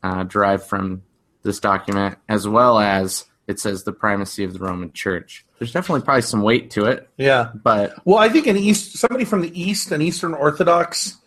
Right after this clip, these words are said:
Speaker 2: would look at this and say, "No, you're claiming way too much," because as Chad read, not you, but the Roman Catholic, I think an
Speaker 1: Yes.
Speaker 2: Eastern Orthodox person would say that the Roman Catholic is claiming way too much,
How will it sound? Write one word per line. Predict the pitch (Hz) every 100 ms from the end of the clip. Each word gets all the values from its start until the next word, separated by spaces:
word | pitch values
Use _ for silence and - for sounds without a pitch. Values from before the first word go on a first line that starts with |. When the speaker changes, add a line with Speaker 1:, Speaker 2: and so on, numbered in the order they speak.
| _ _ _ -
Speaker 2:
would | 170
look | 185 185
at | 185
this | 156 160 156
and | 160
say, | - 156 147 147
"No, | 165 165
you're | 160 165
claiming | 165 185 170 156 151
way | 160 202 214
too | 208 185
much," | 165 147 127 - - _ _ _ _ -
because | 165 175 175 160 151 135 - -
as | 156 139
Chad | - 202 185 143
read, | 147 175 165 143 131 - _ _ -
not | 180 170
you, | 147 156 127
but | 113 139
the | 139 120
Roman | 139 135 131
Catholic, | 143 131 120 110 _ 156
I |
think | 131 113
an | 147
Speaker 1:
Yes. | 156
Speaker 2:
Eastern | 175
Orthodox | 156 147 139
person | 156 143
would | 135
say | -
that | 131 120
the | 139
Roman | 151 139 127
Catholic | 147 151 135 120 _ _ _ -
is | 147
claiming | - 185 160 147
way | 147 170 180
too | 165
much, | 156 165 135 - -